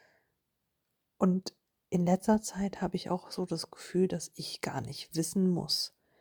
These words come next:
was ich so tue. Weil mein Leben war eigentlich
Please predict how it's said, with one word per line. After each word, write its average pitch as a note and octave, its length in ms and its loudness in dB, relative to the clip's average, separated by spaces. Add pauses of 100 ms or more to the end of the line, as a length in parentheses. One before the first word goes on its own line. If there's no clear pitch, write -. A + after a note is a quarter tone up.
(380)
was - 280 -4
ich - 260 -8
so - 240 -4
tue. - 400 0 (1700)
Weil E3 460 8 (160)
mein D#3+ 240 4
Leben F#3+ 680 2 (220)
war - 240 -2
eigentlich E3 880 0